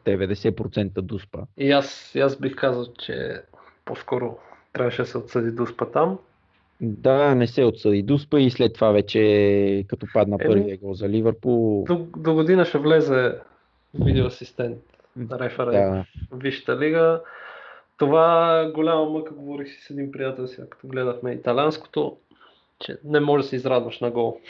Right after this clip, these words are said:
Speaker 2: <laughs> Просто не можеш, чакаш две
Speaker 1: Не
Speaker 2: минути,
Speaker 1: можеш,
Speaker 2: трябва да
Speaker 1: чак-
Speaker 2: се бие центъра за-, и тогава се радваш, че има гол в Италия.
Speaker 1: Да, да, да.
Speaker 2: Просто дори да е удар от тридесет метра,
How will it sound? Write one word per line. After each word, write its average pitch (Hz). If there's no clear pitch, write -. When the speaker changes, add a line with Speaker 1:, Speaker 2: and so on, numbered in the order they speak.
Speaker 2:
<laughs> -
Просто 165
не 165
можеш, 156
чакаш 143
две 139
Speaker 1:
Не 151
Speaker 2:
минути, 143
Speaker 1:
можеш, 151
Speaker 2:
трябва 139
да 147
Speaker 1:
чак- -
Speaker 2:
се 139
бие 151
центъра 190
за-, 151
и 196
тогава 147
се 131
радваш, 127
че -
има 117
гол 117
в -
Италия. 110
Speaker 1:
Да, 95
да, -
да. 101
Speaker 2:
Просто 156
дори 151
да 180
е 170
удар 180
от 156
тридесет 175
метра, 185